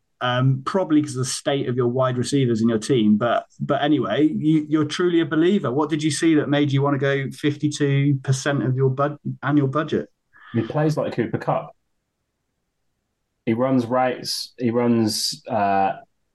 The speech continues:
Speaker 2: accurate routes, um, just like Kupp did. He absolutely torched Tariq Woolen, um, who's the Seahawks D B, and he's a really, really good D B. And he had him in absolute bits the whole day. Um, he got fifteen targets.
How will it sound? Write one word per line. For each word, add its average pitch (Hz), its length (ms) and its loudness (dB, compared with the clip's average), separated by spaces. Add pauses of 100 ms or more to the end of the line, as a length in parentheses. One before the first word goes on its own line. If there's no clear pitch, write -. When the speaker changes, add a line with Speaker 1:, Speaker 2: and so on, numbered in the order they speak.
Speaker 2:
accurate 127 400 0
routes, 107 320 -2 (420)
um, 104 480 0 (140)
just 127 280 -2
like 113 200 -2
Kupp - 260 -6
did. - 240 -4
He 143 240 0
absolutely 147 560 0
torched - 540 -4
Tariq 110 280 0
Woolen, 92 460 -2 (380)
um, 98 560 0
who's 101 500 0
the 110 100 0
Seahawks 98 560 -2
D 101 160 0
B, 92 280 -2
and 107 140 -2
he's 123 300 2
a 117 60 2
really, 107 460 0
really 101 280 2
good 95 180 0
D 101 160 0
B. 123 340 0 (300)
And 110 120 -2
he 127 100 0
had 113 200 0
him 101 120 2
in 101 320 0
absolute - 560 -2
bits - 380 -4
the 110 180 -2
whole 117 440 -2
day. 82 400 -2 (320)
Um, 98 500 0
he 110 140 -2
got 104 180 -2
fifteen 120 480 0
targets. 92 680 -2